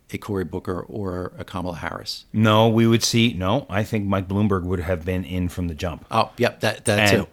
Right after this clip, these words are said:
Speaker 1: that too.
Speaker 2: I think Bloomberg would have been in from the jump, and it would have been Bloomberg, Buttigieg, Sanders,
Speaker 1: Well,
Speaker 2: and
Speaker 1: guess
Speaker 2: Warren.
Speaker 1: what?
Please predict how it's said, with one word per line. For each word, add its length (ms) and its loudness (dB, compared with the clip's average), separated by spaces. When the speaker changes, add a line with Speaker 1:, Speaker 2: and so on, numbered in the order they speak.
Speaker 1:
that 160 -2
too. 100 -2
Speaker 2:
I 80 4
think 360 -2
Bloomberg 360 4
would 100 8
have 80 4
been 80 4
in 80 6
from 160 2
the 60 2
jump, 260 2
and 80 4
it 80 0
would 140 4
have 80 2
been 200 2
Bloomberg, 520 6
Buttigieg, 640 2
Sanders, 580 0
Speaker 1:
Well, 100 -4
Speaker 2:
and 60 0
Speaker 1:
guess 180 4
Speaker 2:
Warren. 280 4
Speaker 1:
what? 60 -16